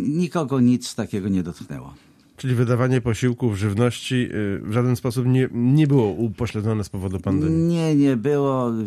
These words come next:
Speaker 1: Tylko przypominamy odległość, y, higiena osobista, higiena rąk. Y, no i to w zasadzie to można powiedzieć, że wystarczyło.
Speaker 2: No to tradycyjnie muszę zapytać o sytuację pomocową, bo, y, pom-, przecież pomoc,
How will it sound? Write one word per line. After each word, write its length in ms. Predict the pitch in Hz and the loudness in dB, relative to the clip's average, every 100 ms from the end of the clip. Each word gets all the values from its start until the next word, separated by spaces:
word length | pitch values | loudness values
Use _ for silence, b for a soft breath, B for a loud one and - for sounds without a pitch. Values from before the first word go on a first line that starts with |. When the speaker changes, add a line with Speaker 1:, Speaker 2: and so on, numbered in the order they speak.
| 101 - | -8 -4
Speaker 1:
Tylko 280 | 147 - 131 | -4 -2 -4
przypominamy 840 | - 123 120 117 110 107 104 104 - | -4 -2 2 4 2 2 0 0 -2
odległość, 960 | 151 131 135 123 120 117 107 - - 113 | -4 0 0 0 0 0 -2 -8 -8 -4
y, 460 | 110 110 110 110 | -2 -2 -2 -4
higiena 580 | - 160 147 131 131 120 B B B B - | -4 -4 2 2 2 0 B B B B -6
osobista, 680 | 120 127 117 120 - - 107 | -4 -2 0 0 -2 -4 -4
higiena 520 | 147 131 139 123 120 | -4 0 2 2 2
rąk. 420 | 113 110 98 - b b b b 98 | 2 2 0 -4 b b b b -8
Y, 140 | 101 98 101 | -8 -6 -2
no 360 | 107 120 156 | 2 2 0
i 100 | 185 | -4
to 220 | - 190 | -4 -4
w 180 | 143 - | -4 -6
zasadzie 680 | 117 147 127 - 170 127 135 | -6 -2 -4 -2 -4 -2 -6
to 180 | 127 123 | -4 0
można 320 | 123 123 120 | 0 2 0
powiedzieć, 240 | 120 104 98 | -2 -2 -4
że 100 | 98 | -4
wystarczyło. 560 | 98 - 80 - - | -6 -8 -10 -12 -6
Speaker 2:
No 60 | 113 | -4
to 120 | 120 | -4
tradycyjnie 560 | 120 123 123 139 127 127 | -4 -2 0 0 2 0
muszę 200 | 104 117 | -2 -4
zapytać 400 | 110 110 113 104 | -4 -4 -4 -6
o 40 | |
sytuację 460 | - 110 113 107 113 | -6 -4 -2 -2 -2
pomocową, 600 | 117 113 101 107 107 104 | -2 -2 0 -2 -2 -2
bo, 440 | 104 101 - 101 90 | -2 -4 -4 -6 -6
y, 20 | |
pom-, 200 | 104 95 | -8 -8
przecież 300 | - 92 90 | -8 -10 -8
pomoc, 400 | 107 104 90 | -6 -6 -8